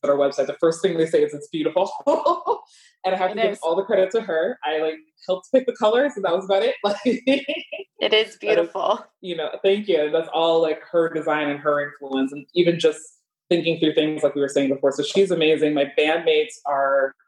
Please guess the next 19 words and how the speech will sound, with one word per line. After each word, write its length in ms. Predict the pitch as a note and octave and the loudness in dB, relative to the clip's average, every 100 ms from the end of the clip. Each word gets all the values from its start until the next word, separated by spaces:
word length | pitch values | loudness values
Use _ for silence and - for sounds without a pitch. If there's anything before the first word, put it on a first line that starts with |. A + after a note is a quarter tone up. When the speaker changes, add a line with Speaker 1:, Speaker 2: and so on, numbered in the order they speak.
| _ _ _ _ _ - | _ _ _ _ _ 0
Speaker 1:
unbelievable. 1080 | G3+ G3+ F3+ D#3 C#3+ D3+ D#3 D#3 D3 C#3 C3+ | 2 2 0 -2 -2 -4 -2 2 2 2 2
Like, 140 | E3 | 2
they're 180 | F3 F#3 | 2 2
just 180 | F3+ - | 0 -2
some 100 | F3+ | -2
of 60 | |
the 60 | D#3+ | -2
most 160 | D3+ C#3+ - | -4 -6 -6
talented 420 | D3 D3 C#3+ C#3+ | -4 -4 -6 -8
people 200 | D3+ C#3+ | 0 2
I've 80 | C#3 | 2
ever 220 | C3+ C#3 | 0 0
worked 260 | C3+ C3+ C#3+ | 0 0 0
with. 140 | C#3 | 0
They're 120 | C3+ | 2
also, 200 | C#3+ C#3 | 2 0
like, 160 | D3+ C#3 | -2 -4
the 80 | C#3 - | -6 -4
kindest, 440 | C#3+ C#3 C#3+ C#3 | 0 2 2 -2